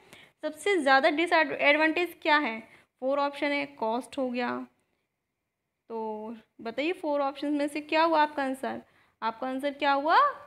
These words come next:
कॉस्ट इसका डिसएडवांटेज, क्योंकि ये आपको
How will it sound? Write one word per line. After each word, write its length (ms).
कॉस्ट 440
इसका 340
डिसएडवांटेज, 680
क्योंकि 220
ये 140
आपको 440